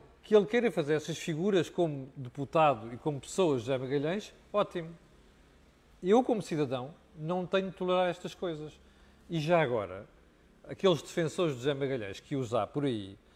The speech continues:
não me venham com a história de "o gajo não queria dizer aquilo", como eu ouvi dizer várias pessoas no fim de semana.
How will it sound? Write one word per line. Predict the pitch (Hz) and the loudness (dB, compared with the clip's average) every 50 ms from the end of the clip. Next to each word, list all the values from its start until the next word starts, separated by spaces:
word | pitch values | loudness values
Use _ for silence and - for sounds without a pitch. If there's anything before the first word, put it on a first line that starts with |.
| _ _ _ _ - | _ _ _ _ -4
não | 175 196 220 | 0 0 0
me | 226 190 | 0 0
venham | 143 160 165 165 180 165 | 0 0 0 0 -2 -2
com | - 180 | 0 0
a | 170 | -2
história | - - - 190 170 175 | 0 2 2 2 2 2
de | 160 180 208 185 - | 0 -2 -4 -6 -4
"o | 214 190 | -4 0
gajo | 160 175 202 226 240 208 165 185 196 | 4 6 6 6 6 4 2 -2 -2
não | 202 214 220 | -2 -2 -2
queria | - 208 202 208 214 214 | -2 -2 -2 0 0 -2
dizer | 180 170 190 214 214 | -2 -2 -2 -2 -2
aquilo", | 220 - - 202 196 190 190 165 | -2 -4 -4 -4 -4 -4 -4 -6
como | - 160 143 135 | -8 -6 -4 0
eu | 135 | 0
ouvi | 135 131 120 135 | 0 0 0 -4
dizer | 127 120 131 143 | -6 -4 -4 -2
várias | 127 139 143 143 139 | 0 0 -2 -2 -4
pessoas | - - 147 139 | -6 -6 -6 -6
no | 143 143 | -8 -10
fim | - 156 | -12 -12
de | 143 - | -14 -14
semana. | - 151 139 123 120 120 | -12 -12 -12 -12 -12 -16